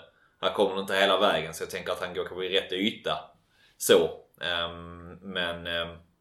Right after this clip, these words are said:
men, ehm, vad ska man säga? Så, ja. Det är väl bara att stämma in bäcken, liksom, att han rent poängmässigt så är det ju,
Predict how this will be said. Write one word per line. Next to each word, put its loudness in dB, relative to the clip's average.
men, -6
ehm, -4
vad -20
ska -14
man -16
säga? -2
Så, 0
ja. -2
Det -14
är -14
väl -6
bara 2
att -2
stämma 0
in -6
bäcken, -4
liksom, -14
att -10
han -8
rent -4
poängmässigt 2
så -4
är -2
det -4
ju, -4